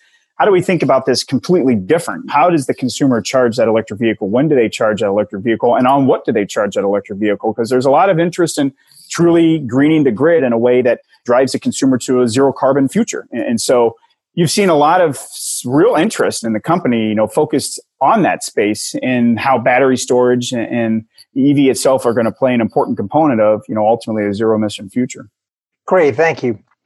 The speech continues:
Speaker 2: A little bit longer. I'll give you some more leeway on these last two questions with a little more time, a luxury of time. So first of all, there are, what, a hundred Fortune one hundreds out there by my count, and they have the luxury of being able to staff with full-time professionals such as yourself. But the carbon issue is a global one.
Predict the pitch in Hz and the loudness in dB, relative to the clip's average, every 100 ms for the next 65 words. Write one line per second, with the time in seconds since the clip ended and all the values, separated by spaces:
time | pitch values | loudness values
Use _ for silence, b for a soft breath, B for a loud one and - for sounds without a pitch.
0 | _ _ 285 311 339 247 202 180 180 170 | _ _ -2 0 0 2 2 2 2 2
1 | 147 143 175 175 143 175 170 165 151 160 | 2 2 0 0 -2 0 2 2 4 4
2 | 156 143 131 131 127 135 143 143 - 135 | 4 2 2 0 0 0 2 0 -2 -6
3 | - 135 117 - 113 101 120 127 135 131 | -2 -2 -2 -6 -12 -6 -4 0 0 0
4 | 127 - 131 117 147 220 - - 139 139 | -2 -2 -2 0 0 -2 -6 -6 -2 0
5 | 147 - 139 117 - 131 135 B B - | 0 0 -2 -2 -2 -4 -4 B B -4
6 | 208 196 320 320 196 180 165 165 160 165 | -2 0 0 -2 0 2 4 4 2 2
7 | 151 113 - _ - 135 220 240 170 202 | 0 -2 -8 _ -6 0 0 0 0 0
8 | 196 208 185 165 151 165 143 127 120 113 | 0 0 0 0 -2 -2 -2 0 0 0
9 | - 120 113 131 123 123 123 - 123 160 | 0 -2 0 0 0 0 -2 -2 -2 -4
10 | - b b 185 190 294 392 339 196 165 | -6 b b 0 2 2 2 2 2 2
11 | 170 - 180 139 165 156 147 135 - 151 | 2 0 0 0 -2 0 -2 -4 -2 0
12 | 139 135 139 117 - 156 - 147 127 117 | 0 0 -2 -2 0 0 0 -2 -2 -2
13 | 143 131 139 127 165 156 123 135 123 - | 0 0 -2 -2 -2 -2 -2 -2 -2 0
14 | 139 110 - 196 190 240 285 220 160 120 | -2 0 -4 -4 -4 0 2 2 0 -2
15 | 139 123 113 139 147 135 113 101 | -4 -4 0 2 2 2 0 -4